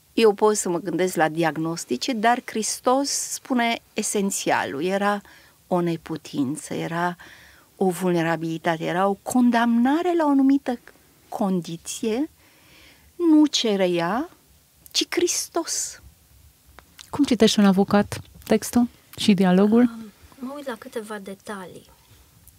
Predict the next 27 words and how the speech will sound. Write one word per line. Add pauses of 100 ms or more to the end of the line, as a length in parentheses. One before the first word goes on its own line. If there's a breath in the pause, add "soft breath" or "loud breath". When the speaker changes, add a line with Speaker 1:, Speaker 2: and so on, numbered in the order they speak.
(140)
Speaker 3:
Uh,
ni
se
spune
cauza (1200)
neputinței. (2000 soft breath)
Era
stăpânită
de
optsprezece
ani,
îmi
plac
numerele
lui
Dumnezeu,
îi
plac
numerele. (960 soft breath)
Din
Geneza
vedem
asta.
De
optsprezece
ani
era,